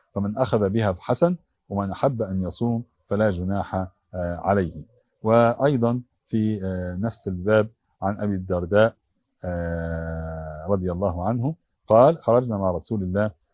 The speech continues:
صلى الله عليه وسلم في شهر رمضان في حر شديد، حتى إن كان أحدنا ليضع يده على رأسه من شدة الحر." قال: "وما فينا صائم إلا رسول الله صلى الله عليه وسلم وعبد الله ابن رواحة." يعني هذا يدل فعلًا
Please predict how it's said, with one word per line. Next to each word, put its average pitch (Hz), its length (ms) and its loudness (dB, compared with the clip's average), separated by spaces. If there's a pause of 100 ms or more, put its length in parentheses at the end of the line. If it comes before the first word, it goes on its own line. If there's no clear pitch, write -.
صلى 98 220 -2
الله 92 400 2
عليه 90 220 -4
وسلم 95 260 -4
في 82 100 -14
شهر 98 240 -2
رمضان 92 280 -4
في 98 140 -8
حر 127 240 -2
شديد، 131 400 0 (400)
حتى 117 300 2
إن 110 140 -4
كان 143 240 -2
أحدنا 107 460 -2
ليضع 101 420 2
يده 92 280 -2
على 101 180 0
رأسه 131 380 -4
من 120 120 -4
شدة 139 320 -4
الحر." 120 320 4 (420)
قال: 101 200 4
"وما 98 260 0
فينا 110 400 -2
صائم 147 440 2 (300)
إلا 127 260 2
رسول 98 360 -4
الله 101 320 2 (220)
صلى 95 220 -4
الله 90 460 -2
عليه 90 260 -4
وسلم 110 460 -4 (280)
وعبد 98 340 2
الله 101 460 4 (300)
ابن 107 400 -2
رواحة." 85 800 -4 (280)
يعني 90 240 -6
هذا 107 280 0
يدل 104 300 -2
فعلًا 104 380 -4